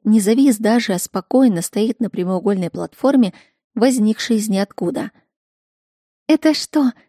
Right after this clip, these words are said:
Рыж показал, как перебраться на другую сторону?» — изумилась принцесса и посмотрела на меня. «Я всегда знала, что Рыжик — замечательный котик, никому не позволю его обижать». «Леди Маджери,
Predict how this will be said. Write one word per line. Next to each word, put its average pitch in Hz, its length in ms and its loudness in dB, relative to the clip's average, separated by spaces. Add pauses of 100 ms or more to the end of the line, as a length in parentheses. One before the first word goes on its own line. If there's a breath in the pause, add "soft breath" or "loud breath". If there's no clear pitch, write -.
(160)
Рыж 294 260 2
показал, 285 380 -2
как 294 220 -2
перебраться 262 540 -2
на 254 100 6
другую 247 320 2
сторону?» — 320 560 2 (360 soft breath)
изумилась 190 520 0
принцесса 233 580 -6
и 302 60 -4
посмотрела 190 580 -2
на 190 80 -2
меня. 190 400 -2 (500 soft breath)
«Я 359 160 0
всегда - 420 0
знала, 208 320 0
что - 200 -2
Рыжик — 339 460 -4
замечательный 202 800 -4
котик, - 420 -4 (320 soft breath)
никому 277 360 2
не 190 100 -2
позволю 208 360 -2
его 220 180 2
обижать». 214 580 0 (960)
«Леди 196 380 2
Маджери, 190 640 0